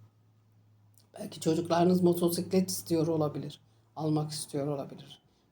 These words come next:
Veya siz gitmek istediğiniz yere rahat gideyim diye, trafiğe takılmayayım diye motosiklet almak isteyebilirsiniz gibi bir durumu da gösteriyor.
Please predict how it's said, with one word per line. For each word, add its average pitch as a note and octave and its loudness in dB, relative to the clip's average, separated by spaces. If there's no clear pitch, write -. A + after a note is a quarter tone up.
Veya E3 8
siz F#3+ 2
gitmek F#3 4
istediğiniz E3+ 4
yere E3+ 6
rahat E3 4
gideyim D#3 2
diye, C#3+ 0
trafiğe E3 2
takılmayayım D#3 2
diye D#3 2
motosiklet D3+ -4
almak D3 -4
isteyebilirsiniz - -4
gibi F3+ 4
bir E3+ 2
durumu E3+ 6
da E3+ 8
gösteriyor. F3 2